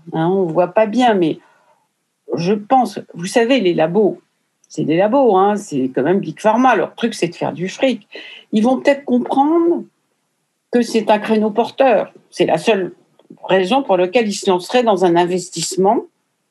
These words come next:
hein, euh, qui pourrait rapporter à un moment.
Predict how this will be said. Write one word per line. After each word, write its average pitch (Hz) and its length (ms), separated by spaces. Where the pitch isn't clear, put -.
hein, 190 380
euh, 135 360
qui 139 120
pourrait 185 240
rapporter 175 500
à 202 120
un 160 60
moment. 240 480